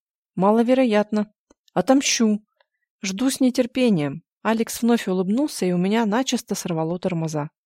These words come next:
С невнятным рыком я запрыгнула на постели, только хотела ударить дарканианца, как он схватил меня, а в следующую секунду я уже лежала на животе. Алекс зафиксировал моё тело, сорвал с запястья ремешок шокера,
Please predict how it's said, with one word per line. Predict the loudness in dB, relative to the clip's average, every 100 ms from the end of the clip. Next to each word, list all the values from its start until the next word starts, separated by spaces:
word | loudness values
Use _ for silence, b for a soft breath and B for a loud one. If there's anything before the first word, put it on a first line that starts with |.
| _ _
С | -2
невнятным | 0 4 2 2 2 2
рыком | 0 -2 0
я | 0
запрыгнула | 0 -2 -2 0 0
на | 0 -2
постели, | -4 -4 -2 -2
только | -2 -2 -2 -4
хотела | -6 -2 -2
ударить | -2 0 0 0 -2
дарканианца, | -6 -4 -2 0 -2 -4 -4
как | -4 -2
он | -2
схватил | -2 -6 -4 0 2
меня, | 2 0 -6 _ _ _ _
а | -6
в |
следующую | 0 0 0 -4
секунду | -4 -6 -2 2
я | 2 2
уже | 0 0
лежала | 0 2 2
на | 2 0
животе. | -2 -4 -6 -10 -10 _ _ _ _ _ -2
Алекс | 0 0 0
зафиксировал | -2 -2 -4 0 0 0
моё | 0 2 0
тело, | 0 -2 -2
сорвал | -4 -6 -4 -2 0
с |
запястья | -2 -2 -2 -4 -4
ремешок | -2 -2 -2 -4 -6
шокера, | -6 -6 -4 -4